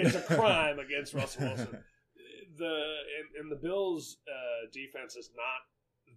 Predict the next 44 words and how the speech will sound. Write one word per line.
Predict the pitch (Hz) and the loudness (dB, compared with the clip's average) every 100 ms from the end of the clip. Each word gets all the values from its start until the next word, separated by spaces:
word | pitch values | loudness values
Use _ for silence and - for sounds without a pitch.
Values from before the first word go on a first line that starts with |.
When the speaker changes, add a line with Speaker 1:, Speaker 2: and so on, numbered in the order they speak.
| _ 131 | _ -6
Speaker 1:
they're | 139 139 | -6 -4
not | 131 123 131 | -4 -4 -4
that | 156 156 - | -6 -6 -8
great, | 170 170 170 127 | -12 -10 -14 -10
but | 139 123 | -8 -6
they | 143 135 135 | -6 -6 -6
made | 127 147 131 | -6 -6 -6
a | - | -10
plan. | - 135 156 117 - - | -12 -8 -8 -8 -14 -14
They | 107 | -10
Speaker 2:
Mm-hmm. | 127 | -6
Speaker 1:
made | 135 127 | -6 -8
a | - | -12
plan | 131 135 123 117 _ _ _ | -12 -8 -8 -10 _ _ _
to | 160 | -6
work | 135 135 131 | -6 -8 -10
around | 120 123 127 123 | -10 -10 -12 -6
Russell | 120 95 120 | -6 -6 -8
Speaker 2:
Yeah. | |
Speaker 1:
Wilson | 117 120 117 | -8 -10 -14
and | 110 117 | -14 -14
his | 120 120 | -16 -10
battered | 123 110 113 110 113 | -8 -8 -8 -12 -6
offense. | 123 123 107 101 | -6 -6 -12 -14
So | - 123 110 - _ _ _ | -12 -8 -10 -12 _ _ _
while | 147 143 | -2 0
we | 143 | -2
still | 143 175 156 | -6 -6 0
have | 147 | 0
weapons | 127 131 139 131 117 | 0 -4 -4 -14 -12
like | 117 113 | -10 -10
Tyler | - 123 117 113 117 | -8 -6 -6 -4 -4
Lockett, | 120 120 110 127 | -6 -8 -12 -14
D | 127 | -18
K | 127 113 | -12 -10
Metcalf, | 117 117 127 120 113 | -10 -10 -6 -6 -6
and | 117 | -12
an, | 110 - _ 202 214 | -14 -20 _ -12 -6
in | 196 | -4
an | 180 | -2
aging, | 160 170 160 131 143 131 | 2 2 0 -4 -8 -10
but | 131 143 | -12 -8
while | 135 131 | -6 -6
still | 120 - 156 160 | -8 -10 -10 -10